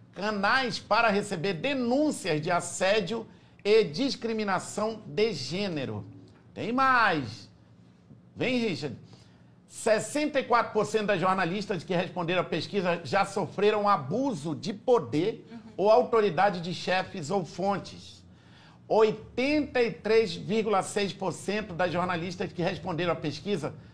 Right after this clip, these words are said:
Speaker 1: já sofreram algum tipo de violência psicológica nas redações.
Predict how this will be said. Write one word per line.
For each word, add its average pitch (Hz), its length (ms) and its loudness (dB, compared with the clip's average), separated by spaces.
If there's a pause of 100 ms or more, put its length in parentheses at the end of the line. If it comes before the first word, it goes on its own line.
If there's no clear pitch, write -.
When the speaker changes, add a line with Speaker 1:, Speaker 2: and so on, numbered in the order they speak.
(120)
Speaker 1:
já 180 220 2
sofreram 202 580 2
algum 196 280 -2
tipo 214 340 -6
de 202 100 -4
violência 196 640 0
psicológica 175 1040 0 (280)
nas 220 540 2
redações. 175 920 -2